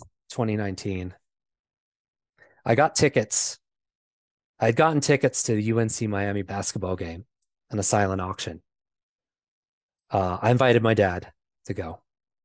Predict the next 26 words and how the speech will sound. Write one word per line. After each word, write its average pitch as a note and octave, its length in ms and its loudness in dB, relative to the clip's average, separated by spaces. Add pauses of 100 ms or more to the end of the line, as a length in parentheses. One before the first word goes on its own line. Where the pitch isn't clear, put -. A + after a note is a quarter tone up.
(760)
Uh, F#2+ 200 -4
we G#2+ 80 2
hadn't B2 180 4
been A2 160 4
to - 80 0
any G2 120 0
sports G2+ 320 -2
games. F2+ 240 -8
You G2 80 -2
know, G2 80 -2
we G2 80 0
used G2+ 160 0
to G#2+ 60 4
always G2 160 2
go G2 100 -2
to F#2 60 -4
the F2+ 60 -6
Hurricanes, G2 460 -8
but - 180 -18
hadn't A#2+ 240 2
been A#2+ 140 6
to A#2 100 6
any A#2+ 160 4
games A2 380 2
in G2 60 -6
years. G2 480 -2